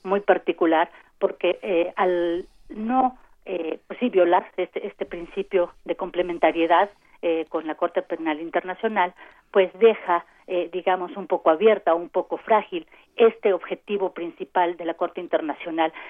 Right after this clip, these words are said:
que es luchar contra la impunidad de, de, de, de las personas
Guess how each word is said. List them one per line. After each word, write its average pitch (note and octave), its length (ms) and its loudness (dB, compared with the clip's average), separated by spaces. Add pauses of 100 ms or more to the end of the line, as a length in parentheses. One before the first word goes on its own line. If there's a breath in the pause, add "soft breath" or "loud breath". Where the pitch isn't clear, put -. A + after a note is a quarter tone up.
(160 loud breath)
que F#3 300 6
es F#3 80 0 (280 soft breath)
luchar F#3+ 400 -2
contra F3 280 -4
la E3+ 60 -8
impunidad E3 680 0
de, F3 240 -4
de, F3+ 240 -2
de, F3+ 220 -2
de F#3+ 200 2
las E3+ 200 -4
personas F3+ 520 -6